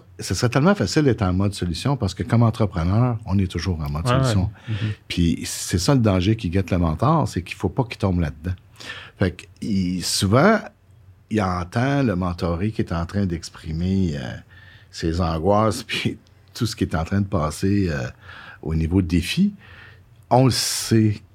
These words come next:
Speaker 1: qu'est-ce qu'il devrait faire, mais on veut pas lui donner tout cuit dans la bouche. Fait que là, là, fait que comment tu vas faire pour lui poser deux, trois, quatre questions jusqu'à temps qu'à un moment donné, Anthony dit, « Ah, mon Dieu, OK. »
Speaker 2: Il pose lui-même, euh.
Speaker 1: Ouais, là, je viens de comprendre.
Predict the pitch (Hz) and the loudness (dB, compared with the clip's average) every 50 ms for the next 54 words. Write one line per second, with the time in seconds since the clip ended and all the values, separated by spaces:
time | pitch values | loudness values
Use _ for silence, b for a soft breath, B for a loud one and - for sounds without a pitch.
0 | _ _ _ - - 92 85 - - - 85 80 85 80 76 73 73 - - 80 | _ _ _ -2 -2 -2 -2 -2 -6 -6 -4 -4 -2 -4 -4 -6 -6 -6 -6 -4
1 | 82 85 82 82 - _ - b b b b - 92 92 90 98 95 - - 131 | -4 -4 -6 -8 -12 _ -20 b b b b -2 0 2 2 2 2 2 4 2
2 | 127 107 98 90 98 95 98 - - - - 95 87 80 69 67 73 71 - - | 4 4 2 2 0 0 -2 -6 -8 -2 -2 0 0 0 -2 -4 -8 -10 -12 -14
3 | - - - - 78 80 - - 104 110 113 98 87 85 87 B B B B B | -16 -16 -12 -12 -12 -10 -6 -2 0 0 0 0 0 -2 -6 B B B B B
4 | B B B - 80 - - - - - - 107 135 185 208 - - - 82 76 | B B B -4 -4 -4 -6 -10 -2 0 2 4 4 4 2 0 -2 -4 -4 -4
5 | - - 98 101 107 107 - 87 76 - - - 85 80 78 78 90 87 87 - | -2 0 0 0 0 0 0 -2 -2 -2 -4 -2 -2 -2 0 0 -2 -2 -2 -6
6 | - - - 87 87 90 98 101 104 110 117 - - - 76 76 80 90 92 87 | -10 -6 0 0 2 2 2 2 2 0 -2 -6 -8 -8 -6 -4 -2 -2 -4 -4
7 | 82 - - - 104 - - 95 82 - - 95 98 98 104 - - - 98 - | -6 -4 -4 -4 -4 -2 -4 -6 -6 -4 -2 -2 0 0 0 0 -2 -2 -2 0
8 | 147 147 - 107 95 90 80 82 92 98 92 82 87 80 87 95 90 78 - - | 0 0 0 0 0 2 2 2 0 0 0 -2 -2 -2 -2 -2 -2 -4 -8 -14
9 | - - 90 85 78 76 71 - 62 - - - 65 - - - - - - 113 | -10 -8 -6 -6 -6 -6 -6 -8 -8 -10 -12 -14 -16 -16 -16 -14 -16 -16 -16 -12
10 | - - 113 101 - 104 101 101 98 98 101 104 107 107 107 104 104 107 104 82 | -6 -4 -4 -4 -2 -4 -6 -4 -4 -4 -4 -4 -6 -8 -10 -10 -10 -6 -4 -2
11 | 76 78 - - 90 92 92 87 82 80 85 - - 101 104 - - - - - | -2 -4 -4 -4 -2 0 0 0 0 -2 0 2 4 4 6 6 4 4 4 0
12 | 160 | -2